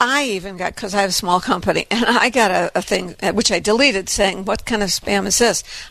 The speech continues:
I'm my only employee, so I didn't get a credit, or I didn't apply for credit for sure. I have, I'm not updated on that employee retention credit,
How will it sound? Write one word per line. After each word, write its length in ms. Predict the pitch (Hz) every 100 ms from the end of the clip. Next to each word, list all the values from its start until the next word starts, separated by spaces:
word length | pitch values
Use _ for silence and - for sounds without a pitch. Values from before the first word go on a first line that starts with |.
| - -
I'm 140 | 190 190
my 240 | 214 185
only 220 | 196 185
employee, 420 | 180 - 226 220
so 220 | 180 - 165
I 40 |
didn't 300 | 180 185 -
get 160 | - -
a 20 |
credit, 380 | - 226 196 -
or 100 | 180
I 60 | -
didn't 200 | 185 180
apply 280 | - 220 208
for 160 | -
credit 240 | - 185 170
for 180 | -
sure. 380 | 180 - 214 - - - - - - - -
I 160 | 247
have, 320 | 254 277 269 -
I'm 200 | 226 220
not 260 | 254 302 -
updated 680 | 226 226 - 214 202 180 - - - - -
on 200 | - 190
that 200 | 196 196 -
employee 500 | 214 - 208 202 190
retention 580 | 185 185 - 180 - 175
credit, 460 | - 196 190 -